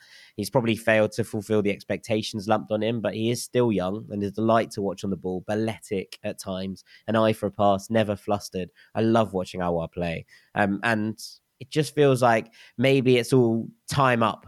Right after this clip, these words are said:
or time at the bar with his hometown club.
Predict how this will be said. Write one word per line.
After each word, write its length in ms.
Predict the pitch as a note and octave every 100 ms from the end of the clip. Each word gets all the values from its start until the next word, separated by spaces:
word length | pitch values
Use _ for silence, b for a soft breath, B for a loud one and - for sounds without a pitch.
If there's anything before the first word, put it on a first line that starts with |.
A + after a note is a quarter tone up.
| -
or 100 | A2+
time 240 | G2+ C3 A#2+
at 60 |
the 60 | G#2+
bar 540 | A#2+ A2+ G#2+ G2+ F#2+
with 300 | - A2 F#2+ -
his 220 | G2+ G#2+ -
hometown 520 | G#2+ G2+ G#2 F#2+ F#2
club. 380 | G#2 F#2 D#2